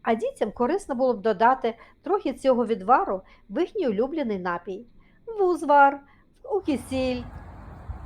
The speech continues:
Вони цього навіть і не помітять, тому що каштан не має специфічного запаху і смаку, але в школі навчальний день перенесуть набагато легше.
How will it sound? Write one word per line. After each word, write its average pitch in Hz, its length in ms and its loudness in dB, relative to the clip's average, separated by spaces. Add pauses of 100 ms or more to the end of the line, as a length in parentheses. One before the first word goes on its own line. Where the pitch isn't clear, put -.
(420)
Вони 370 240 2
цього 339 260 4
навіть 302 320 -2
і 262 40 -8
не 269 100 -4
помітять, 226 520 -4 (560)
тому 277 200 0
що 269 160 -4
каштан 285 440 0
не 330 80 -2
має 339 240 4
специфічного 202 800 -6
запаху 196 420 2
і 190 60 -2
смаку, - 480 -4 (500)
але 202 180 0
в 190 60 -4
школі 339 400 0
навчальний 202 540 -2
день 180 320 -4 (360)
перенесуть 254 600 -2
набагато 220 600 4
легше. 185 440 -4